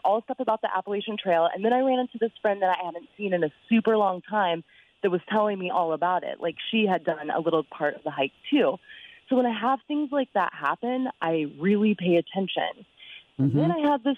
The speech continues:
Speaker 1: dream. So I told this friend of mine what was going on, and I asked her to go with me. And this is a good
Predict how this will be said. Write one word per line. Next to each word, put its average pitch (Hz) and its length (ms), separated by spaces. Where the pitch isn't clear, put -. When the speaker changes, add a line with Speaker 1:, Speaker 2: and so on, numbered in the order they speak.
Speaker 1:
dream. 165 520
So 196 520
I 220 100
told 247 340
this 311 100
friend 226 180
of 196 80
mine 180 200
what - 120
was 180 140
going 180 240
on, 160 200
and 170 120
I 160 60
asked 160 300
her 180 80
to 160 80
go 147 180
with - 180
me. - 240
And 185 100
this 190 140
is 233 100
a 240 60
good 226 160